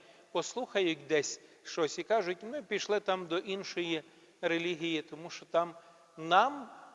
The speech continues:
було набагато, е, приємніше».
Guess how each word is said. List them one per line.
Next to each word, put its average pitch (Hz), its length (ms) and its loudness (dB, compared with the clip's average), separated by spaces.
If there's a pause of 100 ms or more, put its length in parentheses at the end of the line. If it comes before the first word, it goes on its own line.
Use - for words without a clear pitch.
(160)
було 170 640 4
набагато, 156 760 2 (460)
е, 147 240 -2 (160)
приємніше». 226 720 -6